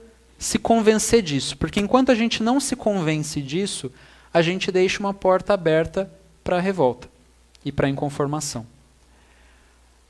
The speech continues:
A partir do momento em que a gente se convence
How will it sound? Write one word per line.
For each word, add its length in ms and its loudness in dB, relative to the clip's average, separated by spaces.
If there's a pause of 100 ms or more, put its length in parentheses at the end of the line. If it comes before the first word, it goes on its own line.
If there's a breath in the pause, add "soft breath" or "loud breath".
(120)
A 80 0
partir 300 4
do 80 2
momento 300 0
em 40 -6
que 80 -2
a 40 4
gente 240 -6
se 180 -6
convence 960 -2